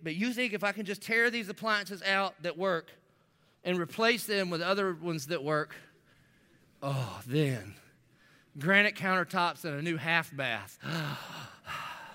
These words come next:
It's crazy. And then we do it again. Think of the feeling you get when you get on Amazon. Isn't this feeling of, like, hope?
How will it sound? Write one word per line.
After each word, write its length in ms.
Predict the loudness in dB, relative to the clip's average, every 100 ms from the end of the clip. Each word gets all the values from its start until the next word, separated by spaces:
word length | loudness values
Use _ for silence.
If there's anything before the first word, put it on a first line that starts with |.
| -20 -20 -20 -20 -20 -20 _ _ _ -20 _ _ -4
It's 160 | -2 -2
crazy. 560 | 2 4 4 2 -4 -6 -16 _ _ -20 _ _ _ _ _ _ 0
And 120 | 2
then 80 | 4
we 80 | 4
do 160 | 4
it 80 | 6
again. 240 | 6 4 2 0
Think 160 | 0 4
of 60 |
the 80 | 2
feeling 400 | 2 2 2 2
you 60 | 2
get 300 | 0 0 -4
when 140 | -2
you 60 | 0
get 160 | 2
on 120 | 0 -2
Amazon. 500 | -4 -4 -6 -8 -14 _ _ _ _ _ _ _
Isn't 280 | 4 6 6
this 180 | 2 0
feeling 380 | 2 2 4 2
of, 100 | 0
like, 160 | -2
hope? 420 | -4 -2 0 0